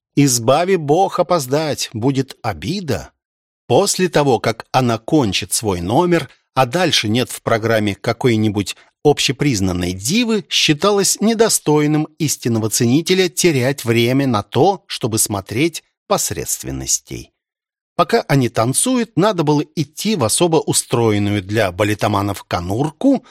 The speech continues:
в курильне и там сидеть до тех пор, пока не придет капельдинер, для сего приспособленный, и не доложит каждому из ухаживателей, что, мол,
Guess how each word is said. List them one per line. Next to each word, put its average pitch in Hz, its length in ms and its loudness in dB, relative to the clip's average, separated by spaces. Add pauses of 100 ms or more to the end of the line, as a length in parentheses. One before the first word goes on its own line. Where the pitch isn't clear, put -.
(120)
в - 100 -20
курильне 214 560 0
и - 240 -4
там 180 300 0
сидеть 120 500 -2
до 104 260 0
тех - 340 0
пор, 196 280 0
пока 113 380 -4
не 175 120 -2
придет 113 460 -4 (240)
капельдинер, 104 920 -2 (380)
для 139 360 0
сего 151 400 0
приспособленный, 71 1040 -2 (480)
и 247 160 2
не 220 160 2
доложит 131 520 0
каждому 110 720 -2
из - 280 -4
ухаживателей, 156 960 -4
что, - 320 0
мол, 160 360 2